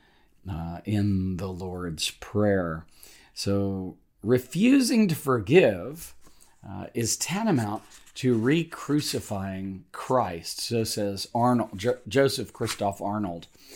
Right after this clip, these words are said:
Instead of seeing stones rolled away, we throw stones at each other. What so many people today fail to realize is that forgiveness is a door to peace and happiness. Forgiving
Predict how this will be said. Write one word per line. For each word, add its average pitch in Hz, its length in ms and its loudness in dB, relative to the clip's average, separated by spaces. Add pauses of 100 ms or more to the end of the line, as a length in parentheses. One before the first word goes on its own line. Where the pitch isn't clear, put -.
(340)
Instead 190 400 6
of 143 100 2
seeing 151 320 6
stones 170 800 4
rolled 135 360 6
away, 131 300 4
we 147 220 0
throw 175 500 6
stones 98 920 -2 (100)
at 95 160 -6
each 90 240 -8
other. 78 380 -8 (480)
What 160 140 6
so 202 120 8
many 180 220 8
people 123 320 4
today 113 320 4
fail 190 460 0
to 110 80 2
realize 90 580 -6
is 104 140 -2
that 123 200 0
forgiveness 127 680 0 (400)
is 160 160 10
a 147 60 6
door 147 580 2 (420)
to 113 140 -2
peace - 800 -6 (180)
and 104 160 -2
happiness. 90 580 -6
Forgiving 143 600 4